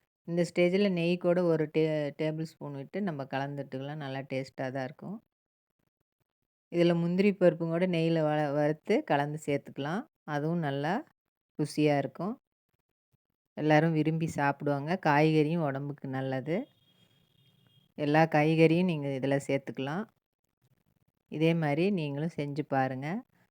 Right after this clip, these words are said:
குக்கர்லயே நம்ம வந்து ஈஸியா செய்யலாம் இது. சட்டுன்னு செய்யக்கூடிய ரெசிபி தான் இது.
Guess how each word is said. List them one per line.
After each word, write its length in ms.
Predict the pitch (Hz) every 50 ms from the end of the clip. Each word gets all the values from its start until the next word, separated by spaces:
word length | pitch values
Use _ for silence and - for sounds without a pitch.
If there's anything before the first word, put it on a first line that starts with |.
| _ _ -
குக்கர்லயே 520 | 170 160 160 - 202 196 180 175 185 202 196
நம்ம 240 | 185 165 151 143 147
வந்து 280 | 147 147 156 160 185 214 311 349 285 196
ஈஸியா 380 | 151 156 151 - - 156 160
செய்யலாம் 480 | 156 - - 139 135 135 135 135 131 127
இது. 180 | 123 131 143 170 202 - _ _ _ _ _ _ _ _ _ _ _ _ _ _ _ _
சட்டுன்னு 460 | - 156 151 147 - - 170 180 196 208
செய்யக்கூடிய 720 | - - 151 147 151 151 - - 147 143 147 160 180 214
ரெசிபி 420 | 190 147 135 - - - - 139 135
தான் 200 | 135 139 139 131
இது. 200 | 123 123 143